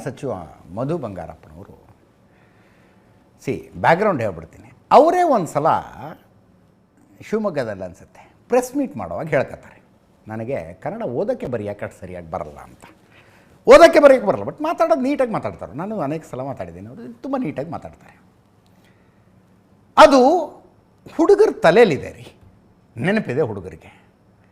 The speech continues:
ಇವತ್ತು ಇದೇನೋ ಪೇಸ್ ಸಂಸ್ಥೆಯ ಮುಖಾಂತರ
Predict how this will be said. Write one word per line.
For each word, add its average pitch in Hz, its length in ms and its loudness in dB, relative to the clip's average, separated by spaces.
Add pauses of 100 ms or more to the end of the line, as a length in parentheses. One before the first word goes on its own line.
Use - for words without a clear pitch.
(580)
ಇವತ್ತು 262 540 4
ಇದೇನೋ 196 260 2
ಪೇಸ್ - 800 6
ಸಂಸ್ಥೆಯ 190 540 2
ಮುಖಾಂತರ 110 600 -2